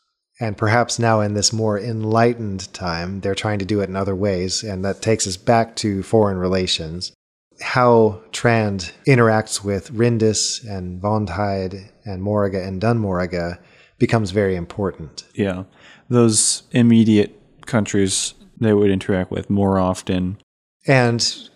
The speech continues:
Speaker 1: establishing sea routes to Rahajmanath there on the west coast or to Daohuin, which is just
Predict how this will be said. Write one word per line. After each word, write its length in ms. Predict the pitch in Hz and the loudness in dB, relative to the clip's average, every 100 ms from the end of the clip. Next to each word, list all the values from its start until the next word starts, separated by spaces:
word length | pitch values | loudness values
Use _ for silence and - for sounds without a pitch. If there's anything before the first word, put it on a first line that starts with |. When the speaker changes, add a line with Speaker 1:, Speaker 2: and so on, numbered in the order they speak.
| - | -4
Speaker 1:
establishing 560 | 113 123 110 104 107 98 | 0 2 2 0 0 0
sea 240 | - 110 | 2 4
routes 280 | 107 101 - | 4 2 -2
to 100 | 107 | -2
Rahajmanath 760 | 104 98 104 101 98 107 98 | 0 2 0 -2 -2 0 -2
there 140 | - 98 | -2 -2
on 80 | 92 | -2
the 60 | |
west 200 | 95 92 | -4 -4
coast 320 | - 110 98 107 | -2 -2 -2 -2
or 140 | 98 | -4
to 80 | 92 | -2
Daohuin, 540 | 101 98 85 104 101 | 0 2 0 -2 -4
which 180 | 95 - | -6 -6
is 140 | 92 | -8
just 320 | - 117 - | -2 -2 -2